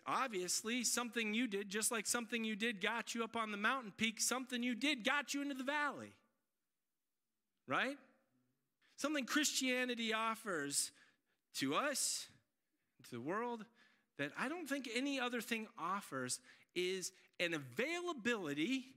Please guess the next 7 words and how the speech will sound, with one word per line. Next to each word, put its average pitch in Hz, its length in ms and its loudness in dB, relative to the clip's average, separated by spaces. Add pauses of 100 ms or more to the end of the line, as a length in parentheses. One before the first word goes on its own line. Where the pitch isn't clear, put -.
(800)
to 127 40 -12
be 139 120 4
weak. 185 420 -6 (1200)
We 160 80 -2
can 190 140 -6
be 202 80 0
weak. 220 480 -4